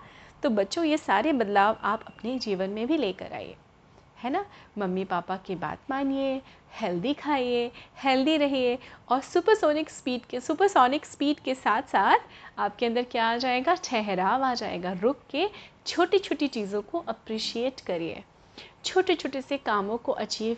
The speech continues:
करिए और उस खुशी को महसूस करिए बच्चों। चीज़ें हमें कभी वो खुशी नहीं दे सकती जो हमारे साथ के लोग दे सकते हैं। I am sure आप सब मुझसे एग्री करेंगे, है ना बच्चों?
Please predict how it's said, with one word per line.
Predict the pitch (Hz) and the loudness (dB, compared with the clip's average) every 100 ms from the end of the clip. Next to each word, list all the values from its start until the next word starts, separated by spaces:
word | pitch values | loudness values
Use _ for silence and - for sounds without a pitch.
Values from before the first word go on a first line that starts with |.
| - | -4
करिए | 185 175 180 - - - | -6 -4 -6 -10 -10 2
और | 320 | 4
उस | 359 - | 4 0
खुशी | - 294 339 | -4 0 0
को | 330 285 | 0 -2
महसूस | 240 226 - 202 - | -4 -6 -8 -10 -10
करिए | 170 165 - | -8 -8 -8
बच्चों। | - - - - - - - - | -10 -12 -16 -18 -20 -20 -18 -6
चीज़ें | 233 208 196 233 302 | -2 0 2 2 0
हमें | 226 185 202 254 | 0 -2 -2 -2
कभी | 214 185 - 302 | -4 -4 -6 -2
वो | 240 277 | 0 0
खुशी | - 254 - | 0 -2 -2
नहीं | 226 220 214 | -2 0 2
दे | 202 | 2
सकती | 196 180 - 320 370 - - 247 | 0 -10 -4 -4 -4 -12 -10 -4
जो | 269 | 0
हमारे | 254 214 196 233 370 | 0 0 0 0 -2
साथ | - 240 196 208 - | -4 -2 0 -2 -8
के | 269 | -6
लोग | 240 190 240 220 | -2 0 -2 -2
दे | 185 | -8
सकते | 185 147 - - | -10 -16 -16 -20
हैं। | - - _ _ _ - - - - | -20 -20 _ _ _ -20 -20 -20 0
I | 247 254 | 2 4
am | 262 - | 0 0
sure | 330 330 | 4 4
आप | 220 220 - | 4 0 0
सब | - 330 277 | 4 4 4
मुझसे | 269 - 160 | 0 -4 -6
एग्री | 175 190 | -4 -4
करेंगे, | 190 - 165 202 | -4 -4 -6 -6
है | 202 269 | -2 2
ना | 294 | 4
बच्चों? | 294 - | 2 0